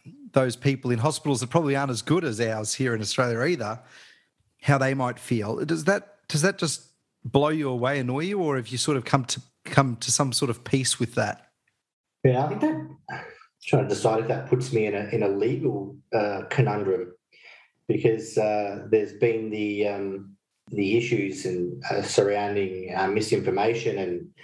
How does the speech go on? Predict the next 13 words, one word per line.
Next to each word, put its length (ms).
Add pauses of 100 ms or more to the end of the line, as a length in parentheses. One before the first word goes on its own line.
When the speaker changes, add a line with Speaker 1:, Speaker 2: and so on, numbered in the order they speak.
(220)
Speaker 2:
telling 300
people, 300
you 100
know, 100
what, 260
what 320
healthcare 500
providers 520
can 200
and 140
can't 260
say 360
and 160